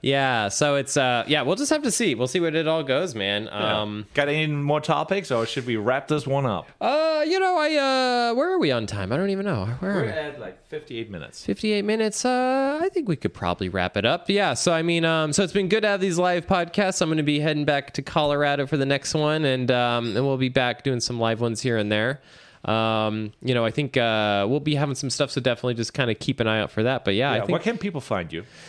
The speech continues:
Speaker 1: Yeah, so, so to find me, go to Sean Craig Creative dot com, or you can do Sean Craig Creative into Instagram. I'm in there. And,
Speaker 2: And what do you
Speaker 1: um,
Speaker 2: do?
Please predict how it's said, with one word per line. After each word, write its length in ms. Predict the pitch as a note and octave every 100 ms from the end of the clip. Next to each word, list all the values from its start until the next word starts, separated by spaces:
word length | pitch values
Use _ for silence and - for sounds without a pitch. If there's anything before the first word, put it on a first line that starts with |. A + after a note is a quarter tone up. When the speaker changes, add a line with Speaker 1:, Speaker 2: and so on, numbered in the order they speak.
| - -
Speaker 1:
Yeah, 160 | E3
so, 380 | C#3+ C3 B2 A#2+
so 240 | - D3 C3
to 100 | B2+
find 300 | E3 F3 F3
me, 220 | F3+ D#3+
go 180 | C3+ C3
to 60 |
Sean 260 | - C#3 B2+
Craig 240 | - B2+
Creative 480 | - C3 A#2+ A#2 A2+
dot 220 | A2 G#2
com, 320 | - C3 D3
or 20 | A#2+
you 80 |
can 200 | G2+ A#2
do 120 | A2 A2+
Sean 300 | - A#2+ G#2+
Craig 220 | A#2+ G#2
Creative 360 | - A2 G#2+
into 160 | G#2 G#2
Instagram. 640 | A2 - A2 A#2 A#2 B2
I'm 180 | G2+ G2
in 280 | - A2+ G#2+
there. 460 | G#2 G#2 A2 D3 G3
And, 340 | G#2+ G#2+ G#2
Speaker 2:
And 80 | G2
what 100 | G2
do 60 | C#3+
you 60 |
Speaker 1:
um, 60 | A#2+
Speaker 2:
do? 300 | C#3+ G3+